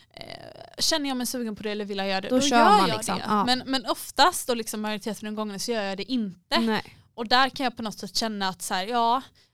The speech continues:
Speaker 1: då är det ju typ nästan bara alltid Lova som då kanske inte gör det.
Speaker 2: Mm.
Speaker 1: Eh, och då blir ju det, är man omringad med människor som förstår det eller som kan liksom så här, som inte gör det till en grej,
Speaker 2: Mm.
Speaker 1: för så borde det ju vara.
Speaker 2: Precis.
Speaker 1: Eh,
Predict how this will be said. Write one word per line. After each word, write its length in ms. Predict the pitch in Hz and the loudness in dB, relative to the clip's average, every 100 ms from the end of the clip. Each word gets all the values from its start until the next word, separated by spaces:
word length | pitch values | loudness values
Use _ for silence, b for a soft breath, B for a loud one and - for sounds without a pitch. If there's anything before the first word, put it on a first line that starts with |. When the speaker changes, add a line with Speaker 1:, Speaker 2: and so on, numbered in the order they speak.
| b | b
Speaker 1:
då 140 | 277 | 4
är 240 | 285 214 214 | 8 8 8
det 60 | |
ju 60 | 285 | 2
typ 280 | - 262 220 | 0 -4 -4
nästan 320 | 214 - 208 | -6 -4 -2
bara 260 | 196 190 185 | 0 2 0
alltid 280 | 185 - | -2 -4
Lova 340 | 202 202 190 196 | -6 -6 -8 -8
som 160 | - | -8
då 100 | 196 | -8
kanske 260 | 180 196 - | -8 -10 -8
inte 420 | 247 233 226 - | -4 -2 -4 -6
gör 300 | 226 359 302 | 2 4 4
det. 160 | 233 175 | 2 -4
Speaker 2:
Mm. 540 | 208 233 226 220 214 - | -2 0 0 0 -4 -6
Speaker 1:
Eh, 380 | 226 208 202 202 | -6 -4 -2 -4
och 100 | 233 | -4
då 160 | 214 285 | -2 -2
blir 340 | 262 277 294 | 0 0 0
ju 60 | 330 | 0
det, 360 | 240 202 196 196 - _ _ _ _ _ _ | -2 -4 -4 -8 -12 _ _ _ _ _ _
är 100 | 247 | -2
man 120 | 247 240 | 0 0
omringad 420 | 262 247 269 311 | -2 -2 0 0
med 120 | 277 | 0
människor 340 | 240 208 196 | -2 -4 -6
som 160 | 202 196 | -8 -6
förstår 540 | 202 - 294 339 339 | -4 -2 2 4 4
det 180 | 254 226 | 4 0
eller 180 | 202 196 | -2 -4
som 180 | 196 214 | -8 -6
kan 160 | 214 | -4
liksom 260 | 208 196 202 | -4 -6 -8
så 120 | 180 | -6
här, 60 | 202 | -6
som 160 | - 233 | -6 -6
inte 160 | 214 | -4
gör 240 | 220 208 196 | -4 -2 -4
det 100 | 196 | -6
till 140 | 202 | -8
en 120 | 202 | -4
grej, 360 | 208 330 269 240 | 2 4 4 2
Speaker 2:
Mm. 120 | 247 | 0
Speaker 1:
för 80 | 240 | 2
så 60 | 240 | 0
borde 400 | 226 240 214 220 | 0 -2 -2 -2
det 80 | 226 | -2
ju 60 | |
vara. 340 | 226 254 220 285 - | 2 2 2 -4 -6
Speaker 2:
Precis. 480 | 214 208 180 208 - | -8 -6 -6 -6 -6
Speaker 1:
Eh, 520 | 233 214 196 180 190 | -4 -2 -2 -2 -4